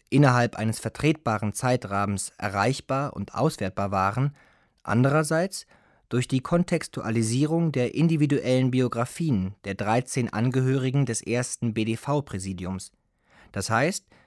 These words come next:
durch die Einbettung der hier zur Debatte stehenden Personen in deren jeweiligen politischen und gesellschaftlichen Handlungskontext, der bislang häufig nicht beachtet worden ist.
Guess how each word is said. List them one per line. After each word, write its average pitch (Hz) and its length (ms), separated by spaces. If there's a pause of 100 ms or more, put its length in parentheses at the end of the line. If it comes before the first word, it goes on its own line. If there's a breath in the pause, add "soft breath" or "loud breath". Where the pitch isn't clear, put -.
(260 soft breath)
durch 120 160
die - 200
Einbettung 185 640
der 123 100
hier 156 380
zur 131 160
Debatte 123 380
stehenden 139 440
Personen 127 680
in 117 120
deren 120 240
jeweiligen 160 600
politischen 170 640
und 156 240
gesellschaftlichen 131 880
Handlungskontext, 95 880 (380)
der 104 80
bislang 127 460
häufig 127 320
nicht 139 240
beachtet - 420
worden 87 240
ist. - 300